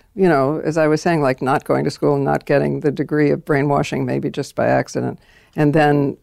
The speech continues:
as soon as I graduated from college, I went to live in India for two years. And when I came back,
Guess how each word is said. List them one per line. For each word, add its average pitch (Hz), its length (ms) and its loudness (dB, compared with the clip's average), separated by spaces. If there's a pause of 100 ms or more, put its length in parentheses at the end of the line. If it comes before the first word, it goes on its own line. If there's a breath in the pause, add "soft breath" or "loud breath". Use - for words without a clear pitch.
as 135 180 0
soon 156 180 0
as 139 140 0
I 131 120 0
graduated 131 720 0
from 120 300 -6
college, 135 400 0
I 127 60 -6
went 131 200 -6
to - 180 -10
live 135 220 -4
in 131 100 -4
India 135 280 -4
for - 140 -16
two 117 160 -12
years. 113 320 -8 (440 soft breath)
And 143 260 0 (100)
when 156 180 2
I 139 140 2
came 135 300 0
back, 151 580 0